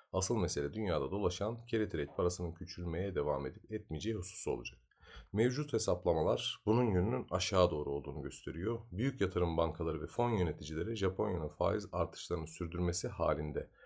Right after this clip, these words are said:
A B D piyasalarında gerçekleşmesi muhtemel iki yüz ila üç yüz milyar dolarlık bir çıkışı olabileceğinden bahsediyor. Çok büyük bir para.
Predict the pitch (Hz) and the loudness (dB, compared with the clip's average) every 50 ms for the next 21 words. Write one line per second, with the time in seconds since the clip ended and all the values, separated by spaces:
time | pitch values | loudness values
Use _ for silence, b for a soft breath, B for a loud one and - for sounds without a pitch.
0 | B B B B - 85 87 82 90 92 98 123 123 123 - 98 107 - - - | B B B B 4 4 6 6 6 4 4 2 2 2 0 0 -2 0 -2 -2
1 | 82 78 78 78 78 80 92 90 87 87 - 90 - - 85 87 - - 90 87 | -2 -2 -2 -2 -2 2 4 4 4 2 0 -6 -8 -6 -6 -6 -6 -4 -4 -2
2 | 87 - 87 82 - b b b b b b _ 98 92 90 - - 85 87 101 | 0 0 0 -2 -2 b b b b b b _ -4 -4 -4 -2 0 0 2 2
3 | 110 107 - 92 92 - - 143 117 95 90 87 87 87 87 104 110 - - 98 | 0 0 -4 -10 -10 -6 -4 -2 -2 -2 -2 -2 -2 -2 -2 -4 -8 -8 -8 -4
4 | 90 87 85 82 78 80 80 87 87 82 78 80 - 113 - - 107 - - - | -2 -2 0 0 0 0 2 2 4 4 4 2 0 -4 -6 -6 -8 -6 -6 -8
5 | - - - - - - 95 95 107 78 80 76 73 - 78 78 78 85 98 113 | -8 -8 -8 -8 -6 -4 2 2 2 2 2 -2 -6 -4 -2 -2 0 0 0 0
6 | 110 85 80 87 87 - - - 71 69 87 - - - 87 - - - 85 80 | 0 0 2 4 4 4 2 0 -6 -6 -8 -8 -6 -6 -8 -8 -8 -12 -12 -12
7 | - 71 71 - 76 78 104 107 | -12 -10 -6 -4 -4 -4 -4 -6